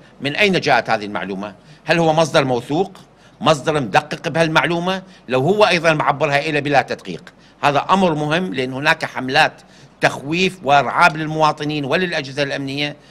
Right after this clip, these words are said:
من قبل الإرهاب. هناك للأسف جماعات أخرى عندها قصر نظر وبعضها تدخل في خانة الخيانة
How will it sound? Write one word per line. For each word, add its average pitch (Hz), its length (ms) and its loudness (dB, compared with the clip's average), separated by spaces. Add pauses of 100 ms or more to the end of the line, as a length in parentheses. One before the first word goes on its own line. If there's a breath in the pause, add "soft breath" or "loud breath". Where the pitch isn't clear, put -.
(160 soft breath)
من 135 140 -4
قبل 147 320 -2
الإرهاب. 107 440 -2 (360 loud breath)
هناك 180 300 2
للأسف 185 360 2
جماعات 160 480 4
أخرى 127 480 0 (340 loud breath)
عندها 170 180 4
قصر 170 340 -2
نظر 180 400 6 (280 loud breath)
وبعضها 165 380 2
تدخل 185 300 -6
في 165 200 -4
خانة 165 520 0
الخيانة 110 640 -6